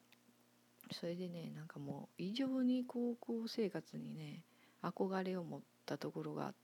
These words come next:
て、うん。もうなんかすごい妄想してましたね。もう高校生になったら、彼氏ができて、告白とかされて、みたいな。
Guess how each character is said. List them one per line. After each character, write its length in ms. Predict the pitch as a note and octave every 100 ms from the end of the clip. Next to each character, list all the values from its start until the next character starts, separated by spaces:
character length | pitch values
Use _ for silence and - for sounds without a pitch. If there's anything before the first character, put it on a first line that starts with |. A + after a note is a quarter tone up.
| _
て、 220 | - - - _ - - - - _ _ _
う 40 | D3+
ん。 20 | D3 D3 D#3 - _ _ _ _ - - - - - - - _ - E3
も 60 | D#3+ D#3+
う 40 | D#3
な 100 | E3
ん 40 |
か 280 | - - -
す 180 | - - F3 -
ご 140 | G#3
い 180 | G3+ - _ _ F3+
妄 180 | F3+ F3+
想 260 | - F3
し 80 | E3+
て 120 | -
ま 140 | E3 E3
し 80 | -
た 140 | F3
ね。 200 | G3 F3+
も 120 | D#3+
う 40 | D#3
高 180 | F3 F3
校 220 | - G3
生 160 | F#3+ E3+
に 60 |
な 100 | E3
っ 20 | D#3+
た 140 | - G#3
ら、 480 | A3 G#3+ F3 E3 - - - - - - - - - -
彼 300 | F3+ D#3+ D3+
氏 160 | -
が 140 | D3+ C#3+
で 160 | E3
き 140 | - -
て、 720 | B3 C#4 A3+ E3+ D3+ - A3+ - _ _ _
告 340 | - F#3+ - F3+
白 420 | F3 E3+ - E3
と 140 | D3
か 160 | - D3
さ 240 | - F#3+
れ 200 | F3+ D#3+ -
て、 560 | - A3 G#3+ F3+ D#3 C#3+
み 120 | -
た 120 | -
い 100 | -
な。 100 | -